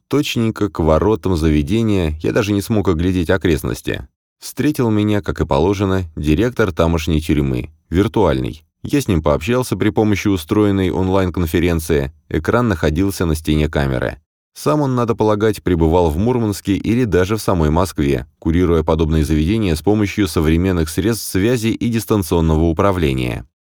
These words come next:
Эдакий суровый лосоватый мужчина лет пятидесяти с стальным блеском в бесцветных глазах. На экранном изображении больше меня раза в три, надо полагать, что на экране в его кабинете я был таких же размеров, хотя, может, и микроскопических, сообразуясь с моим нынешним статусом.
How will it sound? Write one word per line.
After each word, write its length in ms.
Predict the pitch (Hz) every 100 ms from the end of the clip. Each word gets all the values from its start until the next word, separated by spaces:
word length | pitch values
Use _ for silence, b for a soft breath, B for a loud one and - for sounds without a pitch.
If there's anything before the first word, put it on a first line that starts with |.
| _ -
Эдакий 400 | 107 107 - 98
суровый 480 | - 90 104 95 90
лосоватый 500 | 82 90 87 90 85
мужчина 460 | 80 78 104 90
лет 200 | 80 80
пятидесяти 680 | 80 78 107 101 80 - 85
с 160 | 80 95
стальным 560 | - 85 82 98 90
блеском 420 | 76 101 110 101
в 80 | 90
бесцветных 640 | 76 78 - 82 80 82 78
глазах. 540 | 82 78 69 52 - _ _
На 120 | 78
экранном 320 | 76 82 78
изображении 560 | 76 73 76 78 107 90
больше 320 | 78 80 -
меня 280 | 85 85 85
раза 200 | 80 76
в 80 | 78
три, 260 | - 123
надо 220 | 65 90 85
полагать, 460 | 98 95 110 127
что 260 | - - 95
на 160 | 92
экране 320 | 90 - 120 98
в 40 |
его 260 | 82 92 87
кабинете 520 | 90 90 117 123 85
я 160 | 76
был 220 | 101 107 107
таких 320 | 110 80 90
же 160 | 85
размеров, 560 | 82 82 82 67 58 - _
хотя, 420 | _ - - - 135
может, 380 | 107 135 131
и 80 | 135
микроскопических, 1040 | 147 147 139 123 101 123 131 131 - 120 -
сообразуясь 800 | - 101 90 85 80 107 123 -
с 40 |
моим 320 | 85 80 98
нынешним 420 | 80 80 80 82 80
статусом. 640 | - 71 - - - 50